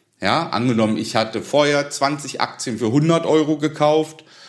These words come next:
und kaufe jetzt zwanzig Aktien für sechzig Euro, dann habe ich in meinem Depot vierzig Aktien für achtzig Euro. Und was habe ich gemacht?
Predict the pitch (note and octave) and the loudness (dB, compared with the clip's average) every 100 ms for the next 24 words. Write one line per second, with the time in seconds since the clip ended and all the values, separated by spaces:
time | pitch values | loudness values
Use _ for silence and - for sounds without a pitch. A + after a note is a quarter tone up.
0 | - - B2 B2+ B2+ B2+ B2+ A2 A#2+ B2 | -12 0 0 2 2 2 0 0 0 0
1 | - - B2+ B2 B2+ B2 A#2+ - - G#2+ | -8 -6 -2 -2 -4 -4 -4 -4 -6 -6
2 | G2 G2 G#2+ C3 - - D#3 D3+ D#3+ D#3 | -4 -2 0 0 -2 -2 0 2 2 4
3 | E3 F3+ - - - - - A2 G#2+ A2+ | 4 2 0 -14 -20 -10 -2 0 2 2
4 | B2+ C3+ - D#3 C3+ A2+ A2+ A2 G#2+ F#2+ | 2 0 -2 -2 -2 -2 0 0 -2 -6
5 | - C#3 C#3+ C#3 - G3+ G3+ - G#2 - | 0 4 4 2 0 0 2 -2 -2 -2
6 | - E2+ - - - B2 D3 - - - | -4 -4 -6 -6 -2 0 0 -2 -2 -2
7 | G#3 - - - - - E2 C2+ E2 - | -4 -8 -12 -10 -12 -8 -6 -6 -8 -14
8 | - _ _ _ _ _ - - - - | -18 _ _ _ _ _ -20 -20 -20 -8
9 | - F#3+ E3 F#3+ F#3+ F#3 - - G3 F#3 | -2 0 2 2 2 0 0 0 2 0
10 | - - | -4 -12